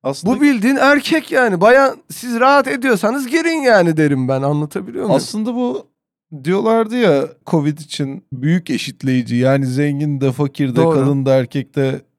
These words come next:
Speaker 1: ağzı burnu yamuldu, mahvoldu diye. Madonna diyordu. Güzel küvetini sütle doldurmuş, onun
Speaker 2: Hı hı.
Speaker 1: içine yatmış. İşte bu covid çok eşitleyici oldu. Oldu. Madonna zaten olmuş suratın ne biçim. Aslında gerçek eşitleyici Alaturka bir tuvalettir.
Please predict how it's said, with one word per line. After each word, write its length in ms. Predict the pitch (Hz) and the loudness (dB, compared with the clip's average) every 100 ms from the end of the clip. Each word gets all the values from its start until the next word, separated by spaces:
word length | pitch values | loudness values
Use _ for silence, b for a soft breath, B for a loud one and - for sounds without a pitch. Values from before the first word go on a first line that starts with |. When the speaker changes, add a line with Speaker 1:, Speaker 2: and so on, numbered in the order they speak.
| _ - | _ 0
Speaker 1:
ağzı 380 | 135 135 131 | 2 4 0
burnu 240 | 135 135 139 | 0 0 0
yamuldu, 360 | 135 127 120 | 0 0 -2
mahvoldu 580 | 127 131 127 123 117 117 | 0 2 0 -2 -6 -4
diye. 100 | 120 | -4
Madonna 580 | 120 135 135 151 139 113 | 0 -2 0 0 0 -2
diyordu. 420 | 117 113 120 127 _ | -2 -2 -4 -6 _
Güzel 320 | 135 123 143 | -12 -4 -2
küvetini 460 | 127 143 135 131 143 | -2 -2 -2 -2 -6
sütle 360 | - 147 165 139 | -8 -6 -2 0
doldurmuş, 460 | 139 135 139 139 | 0 0 -2 -2
onun 120 | 143 | -4
Speaker 2:
Hı 40 | 139 | -2
hı. 40 | |
Speaker 1:
içine 160 | 131 151 | -2 0
yatmış. 360 | 131 - 135 - | -2 -2 -10 -12
İşte 260 | - 160 | -16 -16
bu 80 | 139 - | -18 -8
covid 300 | 143 143 143 - 247 190 185 - 156 | -6 -6 -8 -12 -20 -20 -20 -20 -20
çok 280 | - 139 - | -10 -10 -10
eşitleyici 580 | 131 135 - 131 127 127 | -12 -12 -10 -6 -4 -4
oldu. 480 | 131 135 147 151 143 135 _ _ _ _ - | -4 -4 -8 -10 -16 -20 _ _ _ _ -16
Oldu. 540 | 131 131 127 110 127 | -10 -6 -4 -6 -8
Madonna 500 | 113 117 127 120 117 | -8 -6 -6 -6 -4
zaten 300 | 113 123 131 | -4 -4 -4
olmuş 280 | 117 117 117 | -4 -4 -8
suratın 380 | - 113 - 117 | -10 -10 -8 -8
ne 120 | 117 | -8
biçim. 220 | 110 131 _ _ _ - | -10 -20 _ _ _ -2
Aslında 460 | 156 - 185 190 | 0 0 0 0
gerçek 520 | 220 170 170 165 220 226 | 2 4 4 2 -4 -4
eşitleyici 680 | 196 - - 175 165 233 | -6 -8 -4 -4 -2 -2
Alaturka 800 | 226 190 196 - 202 233 214 208 | 0 0 0 -2 -2 0 2 0
bir 40 | 196 | -6
tuvalettir. 640 | - 208 208 208 - | -4 0 0 -2 -2